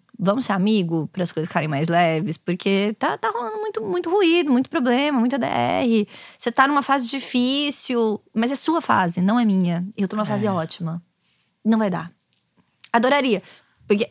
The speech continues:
Speaker 1: uma coisa é fato.
Speaker 2: Você ficou uma semana em função daquele, daquele relacionamento ali?
Speaker 1: De um relacionamento que tinha um mês e meio,
Speaker 2: Sim.
Speaker 1: vai. Mas que, que sim, né? De uma questão, de uma grande questão,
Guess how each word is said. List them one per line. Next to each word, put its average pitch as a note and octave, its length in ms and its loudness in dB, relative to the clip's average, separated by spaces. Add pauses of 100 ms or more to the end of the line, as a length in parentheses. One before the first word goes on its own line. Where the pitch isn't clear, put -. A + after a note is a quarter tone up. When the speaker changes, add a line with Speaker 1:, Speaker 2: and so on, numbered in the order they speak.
Speaker 1:
uma G3+ 140 6
coisa A#3 220 4
é C4+ 40 0
fato. - 520 0
Speaker 2:
Você - 180 2
ficou A3 340 4
uma A#3+ 140 6
semana A3 340 4
em A#3+ 60 2
função A3 540 2
daquele, G3 560 4
daquele E3+ 500 2
relacionamento E3 720 2
ali? E3 140 2
Speaker 1:
De D#4+ 60 4
um F#4 60 2
relacionamento F4 520 2
que E4 100 -2
tinha F4 160 -2
um E4 60 -2
mês D#4+ 180 0
e D#4 60 -4
meio, A3 360 2
Speaker 2:
Sim. F3 40 2
Speaker 1:
vai. F#3 340 6
Mas F3+ 280 -2
que, A#3+ 260 -2
que C#4 160 -2
sim, C4+ 420 2 (400)
né? F3+ 240 0
De F#3+ 120 0
uma G3 140 2
questão, A3 520 0
de A3 80 0
uma G3 140 2
grande G#3 420 0
questão, A3 640 2